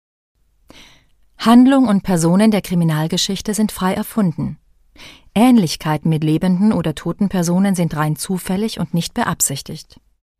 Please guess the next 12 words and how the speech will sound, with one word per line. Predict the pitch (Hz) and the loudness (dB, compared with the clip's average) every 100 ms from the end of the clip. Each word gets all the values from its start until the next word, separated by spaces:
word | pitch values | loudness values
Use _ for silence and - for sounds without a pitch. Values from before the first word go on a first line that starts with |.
| _ - - - - _ _ _ _ _ _ - - | _ -20 -20 -20 -20 _ _ _ _ _ _ -4 2
Der | 220 | 2
Spuk | 220 - 294 - | 2 0 -2 -2
von | - 220 | 0 0
Trebian | - 262 269 175 147 147 185 - - - | 2 -2 0 0 -2 -2 -4 -6 -16 -4
und | 190 185 | -2 0
das | 175 | -2
Leben | 175 190 226 | 0 4 4
und | 214 170 | 2 0
Wirken | 185 214 233 | -2 0 -2
von | - 185 | 0 0
Maria | 175 165 170 | 0 0 0
Silbert, | 151 160 156 170 226 | 0 0 0 -2 -4